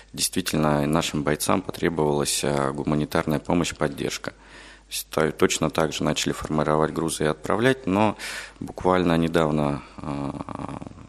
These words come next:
в марте мы, получается, снова с Иванинским, э, поехали в командировку, посмотреть уже на месте, как все происходит.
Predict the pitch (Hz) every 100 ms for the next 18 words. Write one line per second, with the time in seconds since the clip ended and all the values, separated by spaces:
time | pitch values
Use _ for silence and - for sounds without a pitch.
0 | - - - - - 80 85 78 - -
1 | 71 - - - - - 80 76 - 73
2 | - 76 71 - - 76 73 69 - 76
3 | 76 71 - - 135 - 71 69 - 76
4 | - 73 - - 85 90 117 131 - 117
5 | - - - - - - _ - - -
6 | 82 87 85 85 - 76 80 82 78 -
7 | - 76 - - - 85 - - - -